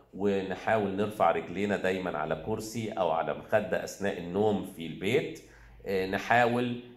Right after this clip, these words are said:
آه، إذا كانت طبيعة عملنا بتتطلب الوقوف الكتير، بعد كل ساعة وقوف أو حاجة ناخد عشر دقايق راحة كده ورفع الرجل، ما ناكلش أملاح كتير. آه، نحاول نعالج مشاكل الرئة ومشاكل الجيوب الأنفية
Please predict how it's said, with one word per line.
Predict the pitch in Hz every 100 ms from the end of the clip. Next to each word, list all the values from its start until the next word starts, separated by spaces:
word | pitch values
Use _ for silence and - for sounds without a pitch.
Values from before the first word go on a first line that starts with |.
| -
آه، | - 85 85 85 82 -
إذا | - 90
كانت | 107 101 98
طبيعة | 82 107 90 67
عملنا | 82 98 101 92
بتتطلب | - 80 78 - 104 95 85
الوقوف | 80 82 107 - 90
الكتير، | 82 82 80 - - 110 107 82 - - _
بعد | 95 78 -
كل | 107 110 101 92
ساعة | 107 107 92 - 87
وقوف | 98 104 104 -
أو | 90
حاجة | 78 101 101 90
ناخد | 101 101 -
عشر | 98 - 85 85
دقايق | 92 98 85
راحة | 92 98 - 85 98
كده | 92
ورفع | 82 101 92 82
الرجل، | 92 139 - - - - _
ما | 90
ناكلش | 90 - 110 107
أملاح | - 87 90 104 -
كتير. | - 113 131 156 160 - - _ -
آه، | 92 90
نحاول | 95 - 107 110 104 98
نعالج | 87 98 104 101 107
مشاكل | - 104 104 190 92
الرئة | - 107 110 117 127 - - -
ومشاكل | 90 90 87 - 101 - 87
الجيوب | - 101 101
الأنفية | 95 90 80 107 120 131 143 -